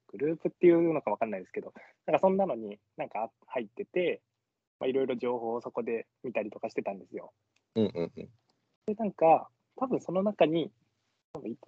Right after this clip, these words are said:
Speaker 1: いた人かなんかで、なんかつぶやい-、なんかその日記みたいなのを書いてたの見たら、
Speaker 2: うんうん。
Speaker 1: なんかそのゲームに似たボードゲームが、なんか、こういうのがありますよ、
Speaker 2: うん。
Speaker 1: みたいな。
Speaker 2: うんうんうん。
Speaker 1: っていうのが、金井誠司さんの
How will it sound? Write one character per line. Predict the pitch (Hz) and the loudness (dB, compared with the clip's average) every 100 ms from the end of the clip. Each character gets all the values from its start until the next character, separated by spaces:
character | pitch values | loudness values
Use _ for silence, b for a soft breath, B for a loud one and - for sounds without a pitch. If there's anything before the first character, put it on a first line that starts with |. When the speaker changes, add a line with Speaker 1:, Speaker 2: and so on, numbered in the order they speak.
| - | -6
Speaker 1:
い | 151 | 0
た | 156 | 0
人 | 147 175 | 2 2
か | 139 | 0
な | 117 | -2
ん | 120 | -8
か | 110 | -10
で、 | 131 190 139 - _ _ _ _ _ _ _ _ - | -4 -2 -2 -8 _ _ _ _ _ _ _ _ -12
な | 151 | -8
ん | |
か | 101 98 | -8 -8
つ | - | -8
ぶ | 135 | -2
や | 139 | 2
い-、 | 135 127 _ 120 139 - | 0 -2 _ -20 -20 -20
な | |
ん | 113 | -10
か | 123 | -8
そ | 120 | -8
の | 110 | -10
日 | 110 120 | -8 -8
記 | - | -2
み | 139 | -2
た | 110 | -2
い | |
な | 104 | -4
の | |
を | 98 | -2
書 | 120 | 0
い | 107 | 0
て | 104 | -4
た | 107 | -8
の | |
見 | 104 | -4
た | 123 | 0
ら、 | - 175 143 - _ _ _ | 4 6 4 0 _ _ _
Speaker 2:
う | 139 | -4
ん | |
う | 113 104 | -2 -2
ん。 | 87 - | -4 -6
Speaker 1:
な | 175 | -8
ん | |
か | - 117 | -4 -4
そ | 113 | 0
の | 175 202 | 0 0
ゲ | 190 233 | 2 0
ー | |
ム | 143 | 0
に | 123 123 | -2 -4
似 | 98 123 | -6 0
た | 185 | 2
ボ | 175 185 | 4 4
ー | 180 | 4
ド | 180 | 2
ゲ | 175 175 | 2 0
ー | |
ム | 123 104 | -2 -8
が、 | 101 104 - _ _ | -10 -10 -12 _ _
な | - | -20
ん | 107 | -18
か、 | - - _ _ _ _ | -18 -18 _ _ _ _
こ | 151 | 0
う | |
い | 139 | 2
う | |
の | |
が | 107 | 2
あ | 107 | 0
り | 131 | 0
ま | 147 | -4
す | 117 | -2
よ、 | 117 | -4
Speaker 2:
う | |
ん。 | 104 | -6
Speaker 1:
み | |
た | 101 | -10
い | 95 | -12
な。 | 95 _ _ | -16 _ _
Speaker 2:
う | 117 | 2
ん | |
う | 107 | 2
ん | |
う | 95 87 | 0 -6
ん。 | |
Speaker 1:
っ | 165 _ _ _ _ _ _ _ _ _ _ | -8 _ _ _ _ _ _ _ _ _ _
て | 214 | 0
い | |
う | 202 | 0
の | 110 | 0
が、 | 127 127 98 - _ _ _ _ _ _ _ _ _ | 2 2 0 -8 _ _ _ _ _ _ _ _ _
金 | - 165 214 | -10 -4 -4
井 | |
誠 | 214 - | -4 -4
司 | 214 123 | -4 -4
さ | 123 | -8
ん | 107 | -8
の | 110 113 95 | -6 -6 -8